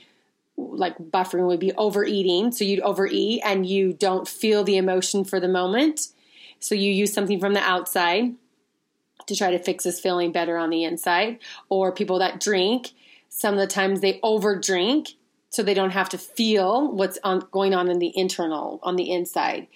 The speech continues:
So you go find false pleasure to try to fix something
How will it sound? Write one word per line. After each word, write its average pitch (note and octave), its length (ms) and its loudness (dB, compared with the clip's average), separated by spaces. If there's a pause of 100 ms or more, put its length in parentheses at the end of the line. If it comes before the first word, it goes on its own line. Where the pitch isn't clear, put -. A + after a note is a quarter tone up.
(320)
So G#3 240 0
you G3 260 2
go G3 280 2
find F#3 320 0
false F#3+ 340 0
pleasure G#3 640 0 (240)
to G#3+ 100 -4
try G3+ 200 2
to F#3+ 80 0
fix - 580 -2
something F#3+ 800 0